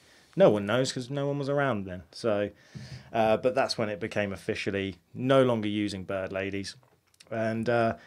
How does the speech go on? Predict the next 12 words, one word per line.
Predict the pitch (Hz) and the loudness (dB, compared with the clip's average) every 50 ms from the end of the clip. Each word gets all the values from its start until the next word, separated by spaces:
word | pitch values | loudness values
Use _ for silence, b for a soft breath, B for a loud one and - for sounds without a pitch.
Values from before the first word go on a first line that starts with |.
| b b b b b b b b b b - | b b b b b b b b b b 2
ancient | 135 160 175 170 - - 170 143 | 2 4 4 2 0 -4 -4 -4
Greece | - 147 143 127 95 92 98 - - - - - - | 0 2 2 2 2 2 -2 -6 -8 -10 -10 -12 -10
had | - 127 120 - | -4 -4 -4 -2
also | 156 160 165 165 165 - 98 92 95 | 0 0 0 0 2 0 0 0 0
evolved | 87 95 90 87 90 90 - - | -2 -2 -2 -2 -2 -4 -8 -10
with | - 98 85 | -10 -8 -6
sirens, | - - - 95 85 87 90 87 90 98 113 120 - - _ _ _ _ _ _ - _ - - - _ - - - _ - | -6 -6 -4 -4 -4 -6 -6 -10 -10 -12 -12 -12 -12 -16 _ _ _ _ _ _ -20 _ -20 -20 -20 _ -20 -20 -20 _ -6
and | 117 117 117 117 117 117 | -2 0 0 2 0 -2
years | 123 135 127 113 120 139 147 151 147 127 113 | -4 -6 -4 2 4 6 8 8 6 6 4
later, | 135 131 131 131 127 - - 85 82 - 98 - _ B B B B B B B B _ _ - | 4 4 4 4 2 -2 -8 -8 -8 -8 -12 -16 _ B B B B B B B B _ _ -14
they | 101 92 120 135 147 143 | -2 4 4 4 4 4
became | - 139 - - - 127 117 110 110 107 107 104 104 | 2 -2 -6 -4 -4 -2 0 0 0 0 -2 -6 -8